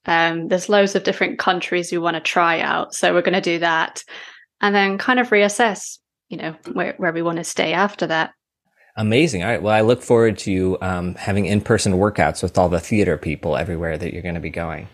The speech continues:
Speaker 1: That would be incredible, wouldn't it? <laughs>
Speaker 2: Okay, that is so cool. That is so amazing. And also, I know you said you were an online coach, and I was thinking, "Okay, I know she says online coach, but surely she teaches in-person classes." But if you're gonna be traveling,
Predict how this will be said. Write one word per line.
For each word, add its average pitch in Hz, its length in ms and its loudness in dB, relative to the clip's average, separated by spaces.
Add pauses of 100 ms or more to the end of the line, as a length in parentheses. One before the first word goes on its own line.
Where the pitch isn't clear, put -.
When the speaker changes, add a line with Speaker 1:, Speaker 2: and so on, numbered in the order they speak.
(540)
Speaker 1:
That - 140 -2
would 180 100 -2
be 165 120 4
incredible, 165 600 0
wouldn't 165 280 -4
it? 233 960 -2
<laughs> 226 100 -12
Speaker 2:
Okay, 139 220 0
that 156 220 2
is 165 100 0
so 143 200 2
cool. 131 280 0
That 113 160 2
is 110 100 -4
so 117 200 0
amazing. 95 760 -4
And 101 480 -4
also, 139 380 4
I 113 120 2
know 123 160 4
you 120 180 2
said 113 200 4
you 104 80 4
were 98 80 4
an 95 80 2
online 107 460 2
coach, 139 300 0
and 92 100 -2
I 98 40 2
was 98 120 -2
thinking, 92 420 -2
"Okay, 127 300 0
I 98 120 0
know 156 100 2
she 170 160 -4
says 92 340 2
online 90 400 -2
coach, - 320 -8
but 101 120 -4
surely 151 420 4
she 95 160 -4
teaches 87 360 -6
in-person 85 520 -6
classes." 82 480 -4
But 101 140 0
if - 120 -4
you're 156 140 4
gonna 196 100 2
be 113 100 2
traveling, 92 560 -2